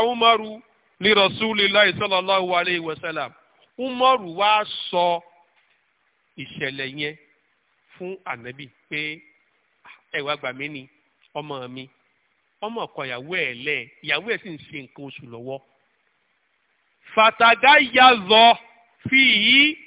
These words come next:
Rasulullahi sallallahu alayhi wa sallam. Ah! Ànábì wá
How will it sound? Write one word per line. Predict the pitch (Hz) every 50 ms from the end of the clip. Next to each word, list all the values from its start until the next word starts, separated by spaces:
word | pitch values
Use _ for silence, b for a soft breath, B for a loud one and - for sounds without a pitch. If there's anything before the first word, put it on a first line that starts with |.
| - _ _ _
Rasulullahi | - 196 214 226 220 - - 269 277 277 285 277 247 247 240 233 226 240 262 277 262 247
sallallahu | 240 - 254 254 247 233 233 233 254 269 240 220 233 240
alayhi | 233 240 247 247
wa | 233 233 233 226
sallam. | 254 254 254 254 254 240 226 170 131 - - _ _ _ _ _ _ _ -
Ah! | 220 247 277 277 277 269 240 - - - - _ _ _ _ _ _ _ _ _ _ _ _ -
Ànábì | 147 156 175 202 196
wá | 175 160 170 175